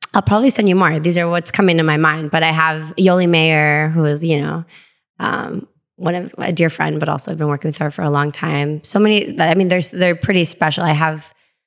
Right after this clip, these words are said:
um, probably, I, I can send them to you so everybody can listen to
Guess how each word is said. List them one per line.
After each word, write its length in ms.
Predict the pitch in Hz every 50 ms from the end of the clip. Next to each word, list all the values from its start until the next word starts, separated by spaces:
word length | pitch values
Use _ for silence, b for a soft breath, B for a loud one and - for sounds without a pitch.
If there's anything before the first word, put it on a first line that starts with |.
| _ _ _ _ -
um, 440 | 175 160 156 147 143 143 143 139 - _ _
probably, 800 | - - 220 208 190 180 180 175 170 165 160 160 160 156 - -
I, 80 | 151 - - - -
I 40 | -
can 140 | - - 151
send 160 | - - -
them 120 | - 165 151
to 120 | - -
you 100 | - 185
so 140 | 180 - -
everybody 420 | - - - 180 170 185 - -
can 160 | - - - -
listen 260 | - 156 - 233 -
to 260 | - 165 180 175 190